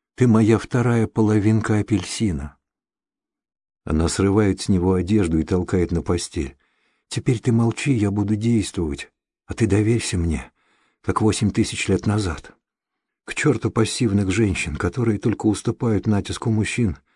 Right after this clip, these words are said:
Согласись с тем, что я беру на себя инициативу. Увидишь, тебе понравится". Она покрывает его всего поцелуями, потом раздевается сама.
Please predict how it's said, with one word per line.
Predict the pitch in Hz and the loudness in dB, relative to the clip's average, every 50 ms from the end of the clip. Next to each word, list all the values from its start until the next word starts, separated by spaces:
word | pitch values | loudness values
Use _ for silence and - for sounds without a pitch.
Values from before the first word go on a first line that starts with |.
| _ _ _ _ _ _ - | _ _ _ _ _ _ -14
Согласись | - - 110 101 110 123 113 - - 147 135 - - | -4 -4 0 2 2 2 2 2 2 2 2 2 -2
с | - - | -8 -4
тем, | - 135 131 110 95 | 0 0 0 0 0
что | - - 113 | -2 0 2
я | 113 110 113 | 4 4 4
беру | 104 101 120 123 120 | 2 2 2 2 4
на | 117 113 104 | 2 2 2
себя | - - 117 117 117 113 110 | 2 0 0 2 2 2 4
инициативу. | 104 107 104 101 - - 123 107 - - 131 117 95 82 71 - _ _ _ _ _ _ _ _ _ _ - | 4 2 2 0 0 -2 -2 -2 -2 -2 -4 -2 -2 -4 -6 -10 _ _ _ _ _ _ _ _ _ _ -2
Увидишь, | 123 120 117 127 131 110 90 87 - - | 0 0 2 2 2 2 0 -2 -4 -2
тебе | - 107 101 113 | -4 -2 -2 0
понравится". | - 120 110 113 98 90 78 76 69 - - - - - - _ _ _ _ _ _ _ _ _ _ - | 0 0 0 0 0 0 -2 -2 -6 -8 -10 -12 -12 -12 -14 _ _ _ _ _ _ _ _ _ _ -4
Она | - 92 101 92 | 0 2 2 2
покрывает | - 101 - - 113 120 110 120 120 117 107 107 - | 0 -2 -2 2 2 4 4 4 4 4 4 2 2
его | 104 107 107 110 104 | 2 4 6 4 4
всего | - - - 117 110 117 110 | 2 0 -2 0 2 2 0
поцелуями, | - 110 104 - - 120 117 120 127 120 110 95 85 87 85 | 0 -2 -6 -4 0 0 2 2 2 2 2 2 2 0 0
потом | - 95 90 - 117 104 92 - _ _ _ _ _ _ _ _ | 0 -2 -2 0 0 0 0 -2 _ _ _ _ _ _ _ _
раздевается | - 98 101 95 85 98 110 110 110 110 101 95 - - 101 | -2 0 0 0 0 0 0 2 2 2 0 0 -4 -6 -8
сама. | - - - 107 107 104 92 78 67 - | -6 -4 -2 0 0 0 0 0 -4 -6